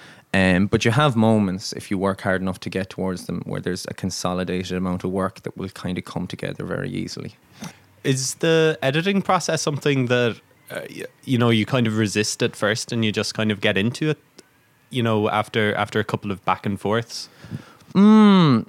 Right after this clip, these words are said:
Speaker 1: I think it depends on who's editing it with you, uh, who's the person, um, that your manuscript is in the hands of. So I was very, very lucky. I think there's always a bit of resistance at the start when you're not too sure about who the person is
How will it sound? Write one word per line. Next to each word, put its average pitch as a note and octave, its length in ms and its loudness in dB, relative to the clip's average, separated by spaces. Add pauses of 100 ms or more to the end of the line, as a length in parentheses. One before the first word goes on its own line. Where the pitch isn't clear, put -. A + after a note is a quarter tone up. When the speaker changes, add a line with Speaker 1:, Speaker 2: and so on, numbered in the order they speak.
(220)
Speaker 1:
I D3 160 6
think G#3+ 240 4
it A3+ 80 4
depends C#3+ 380 4
on A2 100 4
who's A#2 240 4
editing G#2+ 420 6
it G2+ 200 0
with A2 280 4
you, F2+ 140 -2 (500)
uh, G2 340 2
who's G#2+ 340 0
the G#2+ 100 -6
person, G2+ 720 0 (580)
um, F2+ 600 -2 (180)
that A2 180 0
your F#2+ 100 0
manuscript F#2 560 -2
is F#2 140 -6
in F#2 80 -2
the F#2 80 -4
hands G#2 340 0
of. F#2+ 180 -4
So G#2+ 140 0
I A2 60 4
was G#2+ 140 2
very, G#2 240 2
very G2 260 0
lucky. G#2 420 0 (300)
I A2 60 2
think C#3+ 160 4
there's C3 120 4
always C#3 220 6
a - 20 2
bit C3 140 4
of C3 40 6
resistance A#2 440 4
at - 80 -8
the - 40 -6
start A2+ 340 2
when G#2+ 120 4
you're G#2 80 6
not G2+ 160 4
too G#2 160 2
sure G#2 360 4
about G#2 240 4
who G#2+ 140 0
the G2+ 80 2
person G#2 400 2
is A2+ 380 0